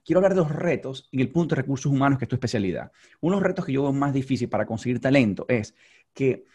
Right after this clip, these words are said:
si tú eres una compañía pequeñita, eres un riesgo brutal. Y estás creando tecnología que es algo innovador, aún más riesgo, porque no sabe nadie.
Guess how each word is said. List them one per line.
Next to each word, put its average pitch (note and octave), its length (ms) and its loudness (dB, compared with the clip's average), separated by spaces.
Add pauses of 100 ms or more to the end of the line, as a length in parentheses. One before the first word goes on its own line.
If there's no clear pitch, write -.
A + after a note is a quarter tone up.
si - 120 -6
tú D3 60 4
eres F3 60 6
una G#3+ 80 6
compañía D3+ 260 2
pequeñita, A#2 580 0 (100)
eres D#3 160 2
un E3+ 80 4
riesgo E3 260 2
brutal. B2 720 -2 (180)
Y - 80 2
estás F3+ 180 4
creando G#3+ 220 0
tecnología D#3 420 2
que - 60 -4
es C3+ 60 -2
algo C3 120 0
innovador, B2 520 2 (280)
aún E3 320 4
más D3 140 2
riesgo, B2+ 380 2
porque A#2+ 160 4
no C#3 100 4
sabe D#3+ 440 -2
nadie. A#2 840 0